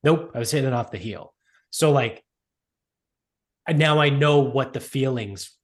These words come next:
feel like, basically, right? So it's just, it's all more so I can kind of understand the game a little bit better, um, and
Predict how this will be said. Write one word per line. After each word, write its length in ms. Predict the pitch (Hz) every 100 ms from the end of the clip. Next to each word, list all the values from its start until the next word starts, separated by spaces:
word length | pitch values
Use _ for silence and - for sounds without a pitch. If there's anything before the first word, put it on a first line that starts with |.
| _ _ -
feel 220 | 135 117
like, 320 | 85 80 78 -
basically, 540 | 98 90 101 - 92
right? 260 | 110 107 107
So 120 | 147
it's 120 | 143
just, 200 | 202 - - - _ _
it's 200 | 175 160
all 320 | 254 170 175
more 440 | 165 143 139 139 139
so 280 | - 143 123
I 140 | 123
can 360 | 123 123 104 95 _ -
kind 240 | - 117
of 100 | 107
understand 760 | 104 110 104 98 127 107 113 104
the 60 |
game 260 | 101 113 131
a 40 |
little 220 | 95 95 92
bit 180 | 90
better, 360 | - - 80 - _ _ _ _ -
um, 520 | 101 98 95 95 95 _ _ - 95 170 120 _ _ _ _ _ _ _
and 680 | 127 123 117 110 104 98